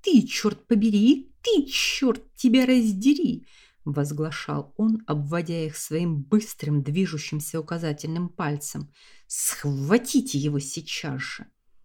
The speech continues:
Но ни один из них не двинулся со своего места. Смит окончательно вышел из себя.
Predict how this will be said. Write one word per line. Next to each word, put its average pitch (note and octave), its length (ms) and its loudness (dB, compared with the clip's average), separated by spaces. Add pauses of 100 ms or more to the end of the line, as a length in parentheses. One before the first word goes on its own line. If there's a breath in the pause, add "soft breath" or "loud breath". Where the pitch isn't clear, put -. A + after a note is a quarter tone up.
(300)
Но F#3 280 4
ни A#3 160 6
один B3 360 2
из D#3 220 -4
них A3 260 2
не E3 140 0
двинулся F#3+ 480 0
со G3+ 120 -4
своего G3 380 -4
места. D3+ 580 -6 (500)
Смит G3+ 760 2
окончательно C#3+ 840 -2
вышел C#3 360 -6
из C#3+ 200 -6
себя. D3 380 -8